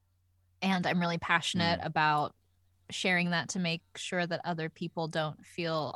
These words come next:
Speaker 1: ostracized or isolated in their experience.
Speaker 2: Hmm. 'Cause there was something I found, um, when I, when I went through depression, the first few times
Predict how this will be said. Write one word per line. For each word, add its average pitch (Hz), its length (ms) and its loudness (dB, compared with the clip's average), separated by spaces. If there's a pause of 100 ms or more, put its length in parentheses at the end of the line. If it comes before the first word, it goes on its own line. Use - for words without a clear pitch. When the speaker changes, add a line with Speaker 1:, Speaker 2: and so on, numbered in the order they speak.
Speaker 1:
ostracized 160 720 0
or 147 100 -4
isolated 165 720 -4
in 156 460 -6
their 143 260 -4
experience. 160 880 -4 (1700)
Speaker 2:
Hmm. 123 340 -4 (1000)
'Cause 131 140 -4
there 160 100 6
was 160 100 4
something 196 240 2
I 156 260 6
found, 113 640 0 (200)
um, 104 480 0 (120)
when 113 280 -2
I, 120 580 0 (160)
when 110 140 -2
I 135 100 4
went 131 220 2
through 110 420 -2 (240)
depression, 90 720 -2
the 107 80 -4
first 160 480 2
few 143 180 -6
times 120 680 -2